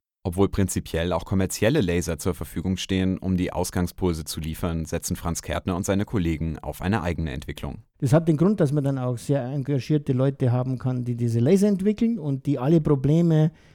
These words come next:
Speaker 2: wie man diesen Hochenergie-Laser Puls und Strahl formt, auch dabei hat. Äh, darauf kommt es nämlich entscheidend darauf an, das richtige Pulsformat sowohl temporär als auch räumlich,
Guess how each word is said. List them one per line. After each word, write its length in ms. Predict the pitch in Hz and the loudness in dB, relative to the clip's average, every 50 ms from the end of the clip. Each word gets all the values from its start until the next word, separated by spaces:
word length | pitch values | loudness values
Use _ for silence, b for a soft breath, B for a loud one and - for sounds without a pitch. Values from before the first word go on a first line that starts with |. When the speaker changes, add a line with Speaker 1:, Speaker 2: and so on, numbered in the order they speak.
| b b b | b b b
Speaker 2:
wie 140 | 139 143 | 4 4
man 240 | 151 151 147 143 139 | 4 6 4 4 4
diesen 560 | 127 135 131 127 131 131 127 127 131 131 - | 4 4 4 4 4 2 2 0 -2 -4 -2
Hochenergie-Laser 1200 | - 156 156 - - - _ - 139 123 123 120 113 - 127 123 120 135 143 143 131 139 123 117 | -2 -2 -2 -2 -6 -14 _ -2 0 0 0 0 0 2 2 4 4 4 4 4 4 4 2 2
Puls 500 | 113 - - - - 175 180 180 165 - | 0 -2 -4 2 4 6 6 4 2 -2
und 220 | - - 139 120 107 | -8 -8 -6 -6 -6
Strahl 560 | - - - 123 113 117 123 127 135 139 - b b b b b b b | -8 -8 -6 -4 -2 0 0 0 0 0 -2 b b b b b b b
formt, 640 | - - - 139 139 135 147 180 185 180 - - - _ _ _ _ _ _ _ _ _ | -14 -4 2 4 4 6 6 4 2 0 -4 -12 -20 _ _ _ _ _ _ _ _ _
auch 240 | - 139 135 127 - | -6 -4 -4 -4 -4
dabei 400 | - - 123 123 135 139 139 123 | -2 -4 0 2 4 4 4 2
hat. 320 | 90 101 98 _ - - - _ _ - - 359 | 2 -2 -8 _ -12 -20 -20 _ _ -20 -16 -10
Äh, 300 | - 127 113 110 110 110 107 123 | -6 -4 -4 -2 -2 -4 -4 -4
darauf 300 | 127 123 127 131 123 - | -2 -2 -2 -2 -2 -2
kommt 160 | - 139 135 | -2 -2 0
es 80 | 127 | 0
nämlich 220 | 123 135 127 117 117 | 0 0 0 0 -2
entscheidend 560 | 120 117 - 110 117 123 127 131 127 123 - _ _ - | -2 -2 -4 -4 -4 -4 -4 -6 -8 -8 -10 _ _ -18
darauf 360 | - 127 120 117 113 107 123 | -8 -6 -4 -4 -4 -4 -4
an, 160 | 123 123 135 | -6 -6 -6
das 180 | 127 123 117 - | -6 -6 -4 -2
richtige 540 | 143 160 - - - 120 120 127 117 117 117 | -2 -2 -2 -4 -8 -4 0 0 0 0 0
Pulsformat 800 | - - 160 165 156 - - - 139 120 120 120 127 139 147 - | 2 2 2 2 2 -2 -4 -4 -2 -2 -2 -2 -2 -4 -6 -4
sowohl 440 | - 143 123 123 123 123 123 135 - | -4 -4 -4 -2 -4 -4 -4 -6 -6
temporär 640 | - - 131 131 127 - 123 120 123 131 156 165 - | 0 0 0 0 2 0 2 2 4 2 2 0 -2
als 220 | 127 120 113 - | -4 -4 -4 -4
auch 160 | 123 117 113 - - _ - - | -4 -4 -4 -6 -10 _ -10 -2
räumlich, 560 | - 123 139 151 165 165 170 196 - - - | 0 2 4 4 4 4 4 2 2 -2 -14